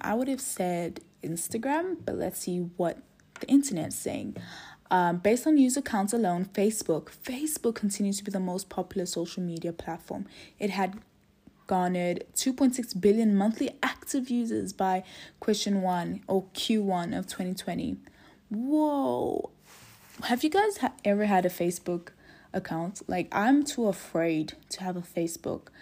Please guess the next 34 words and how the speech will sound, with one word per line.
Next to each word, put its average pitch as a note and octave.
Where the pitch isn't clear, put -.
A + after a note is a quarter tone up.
I G3+
just G#3
feel B3
as A3+
if G3+
I've G#3
heard G3+
so -
many G3+
horror F#3
stories B3+
about C4+
Facebook C4+
that G3+
I'm F#3+
too A#3
afraid F#3
to F3+
actually F3
hop E3+
onto D#3+
it. D#3+
And F3+
I G3+
don't F#3+
think F3
I'll E3
hop D#3+
onto E3
it E3
anytime E3
soon D#3
unless, F#3
like, E3+